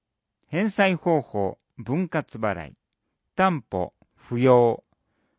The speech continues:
保証人、所定の保証期間。保証料等。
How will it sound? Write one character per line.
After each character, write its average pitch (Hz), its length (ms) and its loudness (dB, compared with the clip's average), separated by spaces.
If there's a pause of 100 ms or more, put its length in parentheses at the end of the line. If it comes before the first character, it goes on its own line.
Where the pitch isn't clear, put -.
保 139 180 0
証 175 340 2
人、 156 380 -4 (460)
所 147 260 -2
定 190 260 0
の 165 220 0
保 131 220 -4
証 156 280 0
期 143 200 -6
間。 87 280 -8 (880)
保 143 80 2
証 185 300 4
料 175 320 2
等。 143 340 0